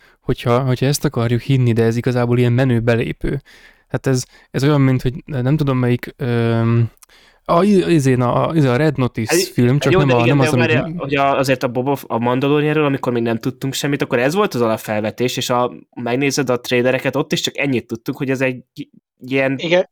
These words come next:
Speaker 3: egy
Speaker 2: szűkszavú
Speaker 3: kőkemény bounty hunter.
Speaker 2: egy szűkszagú, kemény tag, és így ebből lesz majd valami, és így nem lehetett tudni, hogy mi lesz. És ugye az első rész vége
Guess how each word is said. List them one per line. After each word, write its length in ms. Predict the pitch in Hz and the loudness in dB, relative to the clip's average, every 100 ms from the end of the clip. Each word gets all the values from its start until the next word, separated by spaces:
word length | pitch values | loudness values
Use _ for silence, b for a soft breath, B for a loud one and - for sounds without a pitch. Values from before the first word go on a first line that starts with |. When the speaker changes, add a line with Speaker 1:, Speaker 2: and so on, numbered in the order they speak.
| _ | _
Speaker 3:
egy 200 | 202 185 | -2 4
Speaker 2:
szűkszavú 300 | 214 202 175 | 4 4 4
Speaker 3:
kőkemény 80 | 170 | 4
bounty 340 | 185 170 170 | 4 0 0
hunter. 520 | 156 151 143 143 135 - _ _ | 2 2 2 0 -2 -4 _ _
Speaker 2:
egy 120 | 135 | -6
szűkszagú, 680 | 135 - 226 - 202 170 170 | -2 0 2 2 2 2 2
kemény 440 | - 151 135 120 | 2 0 2 0
tag, 240 | 123 120 113 | -2 -2 -2
és 160 | 123 | -2
így 280 | 139 135 123 - | -2 -4 -6 -4
ebből 380 | 143 127 120 | -2 0 0
lesz 240 | 123 127 - | 2 0 -2
majd 200 | 123 120 | -6 -6
valami, 460 | 127 120 117 104 113 | -4 -2 -2 -2 -2
és 200 | 123 143 | -2 0
így 80 | |
nem 140 | 147 165 | 0 2
lehetett 300 | 120 110 113 | 0 -2 -4
tudni, 240 | 135 135 | -4 0
hogy 160 | 139 139 | 2 2
mi 120 | 143 | 0
lesz. 220 | 117 - | -2 -4
És 140 | 120 - | -8 -4
ugye 160 | 131 | -2
az 100 | 135 | 0
első 400 | 160 156 143 139 | 2 0 -2 -2
rész 300 | 139 139 135 | 0 0 -2
vége 600 | 135 139 135 98 117 123 | -2 0 0 -2 -4 -6